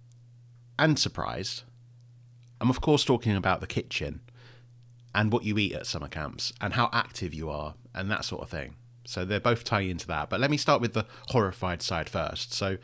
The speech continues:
the horrified side of me was literally how often I'd be eating hot dogs and burgers.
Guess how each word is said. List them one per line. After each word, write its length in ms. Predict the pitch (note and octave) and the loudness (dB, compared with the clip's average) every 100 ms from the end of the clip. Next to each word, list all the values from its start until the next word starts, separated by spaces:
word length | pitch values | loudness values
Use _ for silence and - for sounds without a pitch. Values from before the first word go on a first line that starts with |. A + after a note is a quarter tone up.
| - - - - | -12 -20 -20 -2
the 100 | C3+ | 2
horrified 500 | G#3+ A3+ A3+ D3 A2+ | 6 4 4 2 2
side 260 | A#2 G2 | 2 2
of 60 | F#2 | 2
me 180 | F#2+ F#2+ | 0 -2
was 360 | F2+ F#2+ - - - - - - - - - - | 0 0 0 -4 -16 -20 -20 -20 -20 -20 -20 -4
literally 380 | B2 B2+ - A2 | 0 0 2 2
how 200 | F2+ G#2 | 4 4
often 460 | - G2 - G2+ A2 | 2 -2 0 -2 -2
I'd 140 | F2+ | -4
be 200 | E2+ F#2+ | -2 -2
eating 200 | G2 F#2 | -2 -6
hot 220 | - G#2+ - | -4 -4 -2
dogs 240 | F#2+ - | -6 -4
and 120 | F2+ | -4
burgers. 520 | D#2+ E2 E2+ G#2+ - | -2 -4 -2 -2 -2